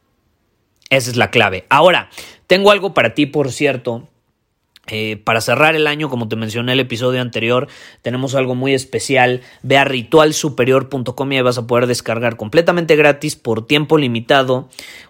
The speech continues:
un P D F con dieciséis preguntas, así como esta que te acabo de hacer en este instante,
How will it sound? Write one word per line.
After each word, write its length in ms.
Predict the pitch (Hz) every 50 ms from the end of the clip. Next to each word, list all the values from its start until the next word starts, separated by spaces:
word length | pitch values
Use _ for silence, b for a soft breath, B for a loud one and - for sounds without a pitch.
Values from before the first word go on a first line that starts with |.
| B
un 160 | - 180 170 170
P 100 | 196 185
D 120 | 175 160
F 180 | 160 - 165 -
con 160 | 147 135 127
dieciséis 480 | 127 127 117 113 117 - 165 170 165
preguntas, 560 | - - 165 156 139 151 151 143 147 156 135 123
así 180 | 113 139 151
como 240 | - 147 131 131 131
esta 180 | 135 - 143 127
que 120 | - 110
te 80 | 104 110
acabo 240 | - 131 135 139
de 60 | 127 113
hacer 220 | - - 135 127
en 120 | 123 127
este 220 | 131 127 - - 127
instante, 580 | 120 120 - - 139 123 120 117 117 131 B